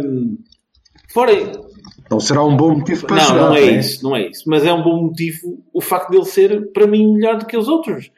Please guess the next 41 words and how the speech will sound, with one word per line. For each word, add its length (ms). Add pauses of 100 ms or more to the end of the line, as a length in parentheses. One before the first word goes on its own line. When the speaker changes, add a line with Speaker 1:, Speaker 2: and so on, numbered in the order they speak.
(260)
Speaker 1:
E, 600
e 60
ele 180
tem 280
tantas 340
recuperações 680
de 60
bola 300
como 180
o 60
Danilo. 920 (640)
É 100
que 100
essa 180
história 400
da, 200
da, 360 (300)
da, 320
da, 400 (220)
da 60
pouca 280
fisicalidade 920
a 60
mim 160
não 200
me 140
faz. 240 (560)
Pá, 220
se 160 (320)
comparares 480
com 120
o 40
Herrera, 340
sim. 340 (540)
Se 100
comparares 400
com 80
o 40
Sérgio 320
Oliveira, 400
não. 320